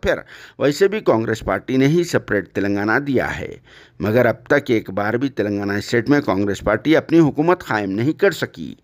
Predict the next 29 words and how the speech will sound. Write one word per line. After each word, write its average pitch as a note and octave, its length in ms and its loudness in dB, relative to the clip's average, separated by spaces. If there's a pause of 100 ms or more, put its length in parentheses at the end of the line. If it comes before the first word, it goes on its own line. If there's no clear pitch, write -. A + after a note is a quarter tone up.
(380)
कांग्रेस G#2+ 400 0
के A#2 100 0
अलावा A#2+ 320 4
भक्तों B2+ 440 -4
व C3 120 2
अंधे G#2 260 -4
भक्तों G#2+ 340 -4
की G#2+ 140 -8
पार्टी A2+ 360 0
बीजेपी G#2 460 0
वाले G#2 300 2
भी D3 240 2 (320)
यहाँ E3+ 240 2
तेलंगाना A2 520 -4
स्टेट C3 340 -8
में D#3+ 180 -2
जवान G#2+ 320 2
होने G#2 240 -2
की C#3+ 180 -10
कोशिश G#2+ 420 -4
कर C3+ 180 0
रहे E3+ 220 6
हैं। A#3 200 2
शायद C#3 360 0
इनके C#3+ 280 -2
दूध B2 280 -6
के A2 120 -4
दांत A#2+ 360 -4
भी D3 220 2